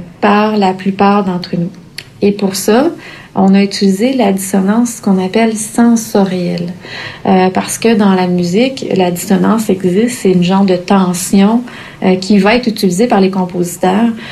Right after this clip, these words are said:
euh, et avec laquelle il va y avoir une résolution qui va créer justement, euh, un caractère émotionnel qui, qui va être agréable en fait. Par contre, dans nos études, euh, quand on parle de dissonance sensorielle,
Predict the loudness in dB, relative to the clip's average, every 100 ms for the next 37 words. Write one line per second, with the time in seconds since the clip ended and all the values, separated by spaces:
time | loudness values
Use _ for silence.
0 | -10 0 2 4 2 0 -2 0 2 2
1 | 2 2 0 0 0 2 2 2 2 2
2 | 2 2 2 0 0 0 2 2 0 0
3 | -2 -8 0 2 4 2 0 0 -2 0
4 | -2 -4 -8 -16 -4 0 2 2 2 0
5 | 2 0 0 0 0 0 2 0 -2 0
6 | 0 0 -2 0 2 2 0 -2 0 0
7 | 0 -2 -6 -8 -12 -12 -18 -18 -18 -20
8 | -20 -6 -6 -2 2 4 4 4 4 2
9 | 0 0 0 2 0 0 -2 -4 -6 -10
10 | -2 2 2 2 2 2 0 0 0 0
11 | 0 0 0 0 0 -2 0 -2 -2